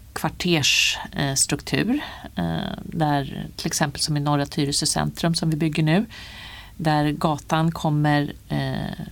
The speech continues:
husen kommer lite närmare gatan. Vi kanske har, eh, verksamheter i bottenvåningarna så att det händer saker. Eh, det går människor där, det rör sig folk en större del av dygnet än,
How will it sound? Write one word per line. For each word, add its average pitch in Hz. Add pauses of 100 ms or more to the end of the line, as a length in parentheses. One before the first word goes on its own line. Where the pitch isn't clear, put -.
husen 190
kommer 170
lite 160
närmare 147
gatan. 156 (580)
Vi 170
kanske 156
har, 143
eh, 143
verksamheter 147
i 147
bottenvåningarna 151
så -
att -
det 147
händer 143
saker. 185 (100)
Eh, - (500)
det 151
går 151
människor 160
där, 165
det 160
rör 151
sig -
folk 160
en 147
större 160
del 156
av 156
dygnet 156
än, 151